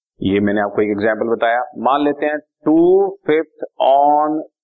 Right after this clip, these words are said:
cost दिया हो और मुझे on sales जाना हो, तो on sales पे जाने के लिए ऐड करते हैं, इस टू को फ़ाइव में ऐड कर देंगे, that will be two by five on sales।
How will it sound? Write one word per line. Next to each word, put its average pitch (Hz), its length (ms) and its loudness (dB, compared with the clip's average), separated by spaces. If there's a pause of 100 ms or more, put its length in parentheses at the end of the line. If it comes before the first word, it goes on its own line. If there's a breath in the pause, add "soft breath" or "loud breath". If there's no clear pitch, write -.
(220)
cost 151 640 2
दिया 110 300 -2 (180)
हो 101 100 -4 (260)
और 113 160 0
मुझे 120 300 -4 (220)
on 131 300 0 (100)
sales 131 380 -6 (160)
जाना 107 360 -2 (100)
हो, 98 100 -8 (800)
तो - 60 -4 (140)
on 143 340 2
sales 165 460 -2
पे 143 80 0
जाने 110 320 -4
के 110 100 -6
लिए - 300 -4
ऐड 135 340 -2
करते 135 280 -6 (140)
हैं, 131 160 -4 (440)
इस 151 200 -4 (240)
टू 123 140 0 (120)
को 135 120 0 (200)
फ़ाइव 110 280 -2
में 110 140 -8
ऐड 107 440 -4
कर 92 120 -4
देंगे, 107 320 -6 (100)
that 92 240 -2
will 95 220 -8
be 127 80 -2 (240)
two 104 180 0 (100)
by 98 160 -2 (240)
five 85 300 -4
on 151 180 -2 (260)
sales। - 380 -18